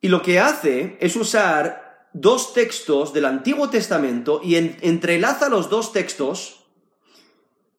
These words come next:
donde, eh, Yahweh, o sea, donde el, el Dios está,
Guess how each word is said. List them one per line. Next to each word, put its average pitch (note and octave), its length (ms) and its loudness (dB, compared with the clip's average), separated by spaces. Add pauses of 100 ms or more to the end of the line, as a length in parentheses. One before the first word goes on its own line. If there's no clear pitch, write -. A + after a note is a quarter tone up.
(1000)
donde, E3+ 960 -2
eh, C#3 680 -2 (880)
Yahweh, D#3 760 2
o - 20 -20
sea, C#3+ 160 -2
donde C#3+ 560 0
el, C3 340 -2
el B2 500 -8
Dios D#3+ 720 0
está, - 920 -2